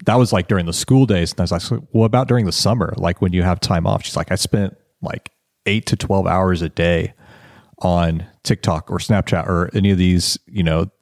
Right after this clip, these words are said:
the popular ones with them." Um, so it's like, how do we help kids navigate the world that they're gonna be in instead of the world that we were in? Um, I heard someone say that once, and I don't remember where that came from, but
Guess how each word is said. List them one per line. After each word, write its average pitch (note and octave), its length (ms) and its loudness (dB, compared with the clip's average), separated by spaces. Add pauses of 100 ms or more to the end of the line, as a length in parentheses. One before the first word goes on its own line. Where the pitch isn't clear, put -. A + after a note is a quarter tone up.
the - 80 0
popular F2 460 0
ones E2 280 0
with E2+ 140 -2
them." E2+ 300 0 (540)
Um, D#2+ 420 -2 (420)
so - 100 -2
it's G#2 140 0
like, G2 200 0
how A2 220 0
do A#2 100 2
we G#2+ 380 2
help G2+ 340 -2
kids F#2+ 280 0
navigate F2 800 0
the F#2+ 160 0
world F2+ 240 2
that E2+ 160 -4
they're F2 160 0
gonna E2+ 200 0
be E2 220 0
in D#2+ 140 -2
instead E2 220 -2
of F2 40 -2
the D#2+ 80 -4
world E2 200 -4
that - 100 -8
we F2+ 160 -2
were E2 180 -4
in? D#2 240 -4 (500)
Um, D#2 280 0
I E2 80 0
heard A2 160 2
someone G#2 240 2
say F2 180 0
that E2 180 0
once, E2+ 200 0
and F2+ 80 2
I - 20 4
don't F#2+ 80 2
remember E2+ 380 0
where E2 200 2
that E2 200 -2
came E2 240 -2
from, E2+ 300 -4
but E2+ 240 -4